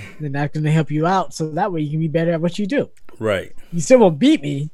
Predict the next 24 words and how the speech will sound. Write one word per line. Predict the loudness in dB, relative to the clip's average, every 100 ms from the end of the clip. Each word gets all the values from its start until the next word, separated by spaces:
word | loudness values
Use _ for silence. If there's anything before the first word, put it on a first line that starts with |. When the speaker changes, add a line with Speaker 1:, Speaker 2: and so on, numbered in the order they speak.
| -12 -14 -14 -12
Speaker 2:
'cause | -8 -6
you're |
not | -4 -8 -6
me, | -2 0
Speaker 1:
<laughs> | 0 0
Speaker 2:
but | -2 -2 -8 -14 -14 -8
at | 0
least | 2 2 0
you |
can | -2 2
wear | 4
my | 4 2
shoes | 0 0 -2 -4 -6
to | -8
get | -8 -8
better. | -8 -4
Speaker 1:
You |
know, | -2 0
you, | -2 -4
you | -6 -4
can | -4
feel | 0 4
like | 4 4 2
Mike. | -2 -4